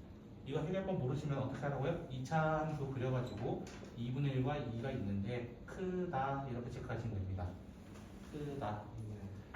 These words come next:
Speaker 1: 그럼 T는 이분의 일보다 작거나 T는 이보다 커야 됩니다. 근데 그 T가 누구였어? T의 정체가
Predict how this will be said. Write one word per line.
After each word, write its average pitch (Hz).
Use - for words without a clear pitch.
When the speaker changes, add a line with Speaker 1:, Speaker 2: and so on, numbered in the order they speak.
Speaker 1:
그럼 151
T는 165
이분의 151
일보다 151
작거나 -
T는 156
이보다 123
커야 131
됩니다. 98
근데 127
그 -
T가 165
누구였어? 135
T의 160
정체가 123